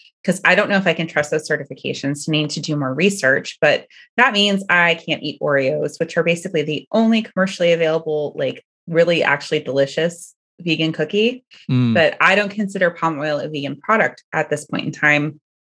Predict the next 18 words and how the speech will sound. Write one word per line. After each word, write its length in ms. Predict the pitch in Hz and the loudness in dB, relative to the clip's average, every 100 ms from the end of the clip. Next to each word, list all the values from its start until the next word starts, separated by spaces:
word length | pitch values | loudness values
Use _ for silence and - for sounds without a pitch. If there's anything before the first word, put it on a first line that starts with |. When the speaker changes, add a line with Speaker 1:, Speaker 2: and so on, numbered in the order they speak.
| - | 0
Speaker 1:
And 440 | 147 143 135 143 - - _ - | 2 4 2 0 -4 -18 _ -6
I 180 | 120 175 | 2 4
Speaker 2:
Mm. 40 | |
Speaker 1:
don't, 300 | 180 196 196 180 | 6 4 0 0
I 260 | 170 147 - | 0 -2 -6
know 300 | 175 185 185 | 0 2 2
for 240 | 180 151 151 | 0 -4 -4
sure 300 | - 147 143 | -2 0 2
that, 200 | 131 - | 0 -2
like, 300 | 139 131 - - | -2 -4 -8 0
Oreos 440 | 151 131 120 - - | 2 4 2 -2 -4
do 80 | |
not 200 | 151 - | -4 -4
use 240 | 147 143 139 | -2 -2 -2
the, 80 | 131 | 0
like, 240 | 131 131 - | 0 0 -4
sustainably 580 | - - 127 139 147 139 | -10 -4 -2 0 0 2
harvested 720 | 139 127 127 - - 151 | 0 0 -2 -4 -2 0